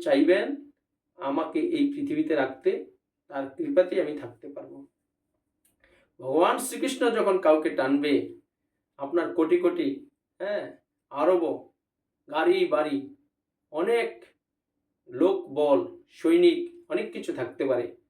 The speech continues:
কিন্তু কোনো শক্তি আপনাকে আটকে থাকতে পারবে না। আর আপনাকে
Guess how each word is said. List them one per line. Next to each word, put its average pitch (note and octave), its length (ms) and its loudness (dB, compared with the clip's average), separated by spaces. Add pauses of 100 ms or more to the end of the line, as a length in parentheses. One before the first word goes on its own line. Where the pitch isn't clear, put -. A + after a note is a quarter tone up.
(340)
কিন্তু - 160 -14 (140)
কোনো - 140 -2
শক্তি - 460 -8
আপনাকে - 360 -6
আটকে - 280 -8
থাকতে C#3 360 -4 (200)
পারবে B2+ 260 -4
না। B2 160 -2 (800)
আর C#3+ 260 2 (640)
আপনাকে B3+ 400 -2